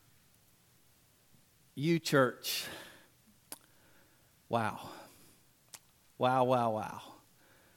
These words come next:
It's been a ride. It's been an adventure. It's been an experience. Uh, along the way, there's been just so many, so many neat and special things.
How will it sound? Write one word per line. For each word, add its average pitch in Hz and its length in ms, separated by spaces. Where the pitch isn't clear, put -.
It's 135 360
been 139 180
a 123 40
ride. 113 520
It's 139 180
been 147 180
an 135 180
adventure. 127 500
It's - 140
been 135 180
an 127 120
experience. - 840
Uh, 123 400
along 151 460
the 160 80
way, 143 520
there's 135 200
been 139 280
just 139 200
so 151 260
many, 143 540
so 156 220
many 147 280
neat 151 380
and 131 180
special 143 480
things. 113 720